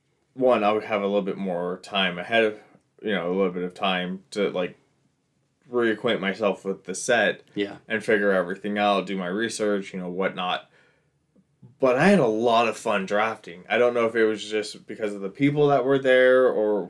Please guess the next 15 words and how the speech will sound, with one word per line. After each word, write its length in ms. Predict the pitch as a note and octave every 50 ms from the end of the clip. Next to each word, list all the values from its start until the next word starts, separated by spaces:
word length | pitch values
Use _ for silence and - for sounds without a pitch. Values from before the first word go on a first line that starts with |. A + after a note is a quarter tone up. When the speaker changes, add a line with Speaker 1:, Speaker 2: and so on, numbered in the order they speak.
| _ -
Speaker 1:
with 140 | G#2+ G2 -
the 80 | G2+
cards 400 | - - B2 B2 C3 C#3+ C#3 -
that 140 | C#3 C3 B2+
I 80 | B2 B2
pulled 680 | A#2+ - - B2 B2 B2 B2 B2 B2 B2 B2 A#2+ B2 _ _ _ _ _ _ _ _ _ _ _ _ _ -
or 420 | - B2 A#2+ A#2+ A#2 A#2 A2+ A2+
just 520 | A2+ - A#2 A#2 A#2 A2+ G#2+ - - - - _ -
it 180 | A2+ A#2 G#2+
being 200 | A2+ A#2+ A2+ A2+
a 40 | A2
brand 300 | G2+ G2+ A2 A2 A2 A2
new 140 | A2 G#2+ G2
experience, 480 | F#2 - - - B2 B2 A#2 G#2+ G2 -
but 260 | - G#2 F#2+ - -